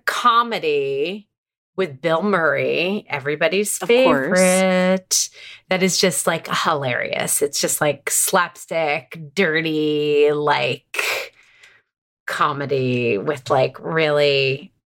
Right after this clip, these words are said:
Speaker 1: it was scandalous. It was, like,
Speaker 2: I wonder
Speaker 1: um,
Speaker 2: if you can watch it on
Speaker 1: kind of like
Speaker 2: Netflix or Amazon now.
Speaker 1: You can, for sure, I bet.
Speaker 2: Yeah.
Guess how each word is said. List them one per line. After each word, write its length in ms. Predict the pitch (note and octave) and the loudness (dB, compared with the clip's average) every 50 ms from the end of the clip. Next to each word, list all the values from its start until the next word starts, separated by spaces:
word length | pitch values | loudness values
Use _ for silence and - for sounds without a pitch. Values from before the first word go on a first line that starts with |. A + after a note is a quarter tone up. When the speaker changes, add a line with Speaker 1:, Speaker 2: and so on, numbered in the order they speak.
| _ _ _ | _ _ _
Speaker 1:
it 60 | - G3+ | -2 0
was 180 | F#3+ G#3 G3+ | 2 2 0
scandalous. 920 | - - - - A3 G#3+ G3 D#3 - A2 A2 G#2 - - - - - - - - | 0 -2 0 0 0 0 0 -2 -4 -4 -4 -4 -4 -4 -6 -8 -8 -8 -4 -2
It 120 | - E3 | 0 2
was, 280 | D3+ C#3+ D#3 D3+ - - | 4 4 2 2 0 0
like, 460 | D#3 C#3+ C3+ C3 B2+ B2+ B2+ - - | 0 2 2 2 0 -2 -6 -8 -4
Speaker 2:
I 80 | A3+ B3+ | 0 2
wonder 260 | D4 D#4 D#4 E4 F#4 | 4 4 4 4 4
Speaker 1:
um, 60 | G4 | 4
Speaker 2:
if 160 | G#4 D3+ D#3 - | 2 2 2 4
you 160 | D4+ D#4+ D#4 | 4 4 4
can 160 | - D#4 C4+ | 4 4 4
watch 240 | A#3+ A3 A3 - - | 4 4 2 0 -2
it 80 | A#3 | 0
on 160 | A3+ G#3+ G#3 G3+ | 0 2 2 4
Speaker 1:
kind 220 | G3 C#4+ E4+ F#4 | 4 4 4 4
of 80 | A4 G#4+ | 4 4
like 260 | G#4 A4+ G3 E3+ - | 2 2 2 2 0
Speaker 2:
Netflix 80 | - | -2
or 100 | - E3+ - | -2 0 2
Amazon 480 | - E3+ E3 D#3+ D#3 C#3+ D3+ C#3 C3+ C3 | 2 4 4 4 4 2 2 2 2 0
now. 160 | C3 B2 A#2 | 0 0 0
Speaker 1:
You 120 | - B3 | 0 0
can, 380 | - - - E3+ C#3 B2+ B2 B2 | 0 -2 -4 -4 -4 -4 -6 -8
for 180 | C3 - - - | -12 -16 -14 -10
sure, 380 | - - - - - - C#3+ | -8 -6 -6 -6 -8 -10 -14
I 80 | C#3 - | -14 -12
bet. 300 | - - - - - - - | -8 -8 -6 -6 -8 -4 -2
Speaker 2:
Yeah. 420 | F3+ F3 D3 C3 G#2+ - - - | 0 0 0 0 -2 -4 -8 -12